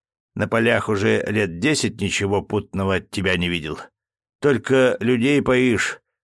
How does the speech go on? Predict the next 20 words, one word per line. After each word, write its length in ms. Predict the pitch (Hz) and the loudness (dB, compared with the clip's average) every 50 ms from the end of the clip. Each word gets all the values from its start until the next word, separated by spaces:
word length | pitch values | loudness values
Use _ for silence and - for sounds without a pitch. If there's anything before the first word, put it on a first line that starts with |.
| _ - | _ -6
да 100 | - 107 | -4 -2
кормовую 540 | - - 120 120 127 131 131 139 147 143 131 | 0 0 2 2 2 2 4 4 4 4 2
свеклу 600 | - - 107 113 147 151 139 143 - 98 85 - | 2 0 2 2 2 2 2 0 -2 -4 -4 -4
тащишь». 800 | - _ - 76 67 64 - - - - - - - - - _ _ _ _ _ _ _ _ _ _ _ _ _ _ _ _ _ - | -4 _ -8 -6 -6 -6 -8 -8 -10 -10 -8 -8 -8 -8 -10 _ _ _ _ _ _ _ _ _ _ _ _ _ _ _ _ _ -4
На 80 | 110 123 | -2 0
него 260 | 123 123 151 190 190 | 0 2 2 0 0
тут 280 | 190 - 185 180 156 | 0 0 0 0 0
же 360 | 139 143 156 160 160 156 - - | 0 0 0 0 0 0 0 0
зашикали, 680 | 120 139 135 - - 95 87 - - 76 78 78 - - - _ _ _ _ _ _ _ | 0 0 0 0 -2 -4 -4 -6 -6 -6 -6 -8 -8 -12 -18 _ _ _ _ _ _ _
а 80 | - - | -4 -2
мужик 320 | 110 127 139 185 165 - | 0 0 0 -2 -2 0
рядом 360 | - 135 139 131 135 123 117 107 | 0 2 2 4 2 2 2 2
даже 300 | 123 123 113 117 117 107 | 2 2 2 2 0 0
в 100 | 98 95 | 0 -2
бок 420 | 90 87 92 - - - - - _ _ | -2 -2 -2 -4 -4 -8 -18 -20 _ _
пнул. 340 | - 87 85 85 78 73 - _ _ _ _ _ _ _ _ _ _ _ _ _ _ _ _ _ _ _ _ _ _ | -14 -10 -8 -8 -8 -8 -10 _ _ _ _ _ _ _ _ _ _ _ _ _ _ _ _ _ _ _ _ _ _
Такс, 720 | - 92 87 82 80 80 80 - - - - - - - - | -6 -4 -4 -4 -4 -6 -8 -8 -8 -6 -6 -6 -6 -6 -8
это 220 | - - - 139 | -8 -6 -6 -4
уже 200 | - 143 156 156 | -4 -2 -2 -2
интересно. 720 | 151 135 160 147 123 113 113 110 - 127 110 95 78 - | -2 -2 -2 0 2 2 2 0 0 -2 -2 -2 -4 -6